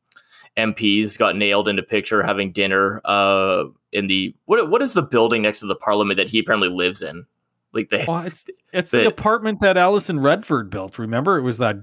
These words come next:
Speaker 2: like, that palace that she spent all that money on when the, uh, the Conservative Party of Alberta was riding high just before they got caught on all that shit.
Speaker 1: <laughs>
Speaker 2: Um,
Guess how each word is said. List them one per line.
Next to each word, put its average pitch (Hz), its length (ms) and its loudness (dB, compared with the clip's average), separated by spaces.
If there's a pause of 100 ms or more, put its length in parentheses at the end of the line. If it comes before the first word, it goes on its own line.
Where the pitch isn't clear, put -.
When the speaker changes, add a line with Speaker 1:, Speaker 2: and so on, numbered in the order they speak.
(160)
Speaker 2:
like, 117 180 0 (560)
that 113 240 -2
palace 147 640 2
that 120 200 0 (280)
she 143 220 -2
spent 135 340 0
all 135 120 4
that 123 160 2
money 120 240 0
on 113 220 -2
when 117 260 -2 (440)
the, 120 220 2
uh, 101 460 0
the 104 160 -6
Conservative 143 560 2
Party 117 440 0
of 104 120 -2
Alberta 110 600 0 (320)
was 117 180 -4
riding 123 420 4
high 117 420 2
just 135 220 0
before 156 280 2
they 135 100 2
got 120 220 0
caught 120 320 2
on 117 100 2
all 110 140 4
that 107 160 0
shit. 113 420 0 (200)
Speaker 1:
<laughs> - 240 -2
Speaker 2:
Um, 104 640 0